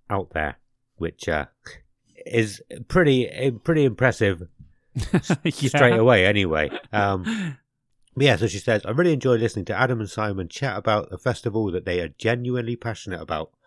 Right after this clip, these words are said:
Speaker 1: You can tell by their knowledge and enthusiasm throughout every episode. Download Festival is my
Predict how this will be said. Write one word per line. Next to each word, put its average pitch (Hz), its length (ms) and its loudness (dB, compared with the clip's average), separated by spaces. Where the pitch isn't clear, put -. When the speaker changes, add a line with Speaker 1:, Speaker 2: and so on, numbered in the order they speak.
Speaker 1:
You 110 100 -6
can 104 120 -2
tell 156 220 4
by 143 140 0
their 120 120 2
knowledge 139 500 -2
and 90 160 -6
enthusiasm 110 720 -2
throughout 87 360 -6
every 101 300 -2
episode. 76 460 -8
Download 131 360 0
Festival 104 460 -2
is 87 220 -10
my 80 100 -8